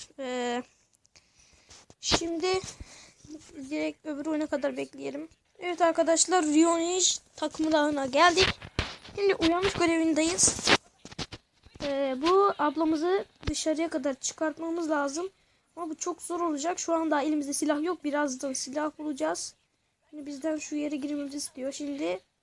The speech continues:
bu gidecek. Arkasından adam yakalayacak ve ben de geleceğim.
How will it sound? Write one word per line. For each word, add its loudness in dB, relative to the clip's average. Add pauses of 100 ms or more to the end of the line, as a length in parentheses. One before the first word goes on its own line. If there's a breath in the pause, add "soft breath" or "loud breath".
(280)
bu -2 (100)
gidecek. 0 (220)
Arkasından 0
adam 0
yakalayacak -4
ve -2
ben -2
de -4
geleceğim. 0